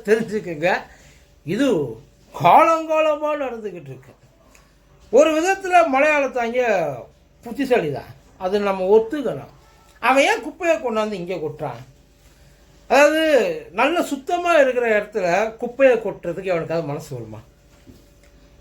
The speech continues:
ஏற்கனவே குப்பையா இருக்கிற இடத்துல கொண்டு போய் குப்பையை கொட்டினோம்னா அப்ப ஒண்ணும் தெரியாதுல்ல, அது மனசு வலிக்காதுல்ல. அதனால தான் அவ்வளோ தூரம் கஷ்டப்பட்டு லாரியில ஏத்தி கொண்டாந்து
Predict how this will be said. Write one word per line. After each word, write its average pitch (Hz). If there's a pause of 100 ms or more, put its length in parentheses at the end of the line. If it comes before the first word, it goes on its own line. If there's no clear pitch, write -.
ஏற்கனவே 285
குப்பையா 359
இருக்கிற 311
இடத்துல 285
கொண்டு 294
போய் 285
குப்பையை 285
கொட்டினோம்னா 277 (880)
அப்ப 240
ஒண்ணும் 349
தெரியாதுல்ல, 180 (360)
அது 262
மனசு 277
வலிக்காதுல்ல. 160 (220)
அதனால 208
தான் 254
அவ்வளோ 247
தூரம் 254
கஷ்டப்பட்டு 185
லாரியில 208
ஏத்தி 196
கொண்டாந்து 165